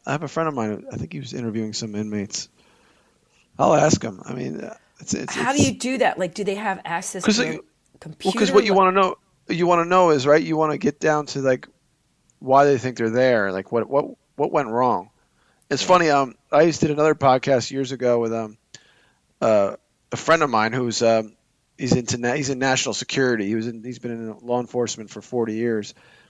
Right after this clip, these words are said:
Speaker 1: And we, we had one of our podcast episodes dis-, discussed this, and, and we had some experts on. It really is,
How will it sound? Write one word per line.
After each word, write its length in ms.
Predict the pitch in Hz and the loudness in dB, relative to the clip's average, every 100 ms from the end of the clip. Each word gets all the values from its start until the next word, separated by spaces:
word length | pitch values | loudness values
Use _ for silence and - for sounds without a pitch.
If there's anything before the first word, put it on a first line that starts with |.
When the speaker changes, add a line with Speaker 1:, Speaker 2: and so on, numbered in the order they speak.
| _ _ - | _ _ -6
Speaker 1:
And 220 | 135 117 131 | -2 -2 -2
we, 140 | 143 | -2
we 180 | 98 147 | 0 2
had 120 | 143 | 4
one 120 | 147 | 4
of 60 | 147 | 4
our 80 | 135 | 4
podcast 480 | 143 139 139 135 139 | 6 6 6 4 6
episodes 480 | 147 147 123 107 - | 4 4 0 -2 -6
dis-, 320 | - 123 - | -12 -14 -14
discussed 640 | - 120 - 190 - - | -12 -8 -2 2 4 4
this, 300 | 120 110 104 | 2 0 -2
and, 320 | - 135 120 - _ _ _ _ _ | -6 -10 -16 -20 _ _ _ _ _
and 240 | - 139 - | -4 -4 0
we 100 | 147 | 0
had 60 | |
some 140 | - 127 | 2 2
experts 440 | 139 - 147 - | 2 2 0 2
on. 160 | 123 120 | 2 0
It 80 | 117 | 0
really 380 | 135 165 156 127 | 2 4 4 4
is, 320 | 120 113 | 2 -2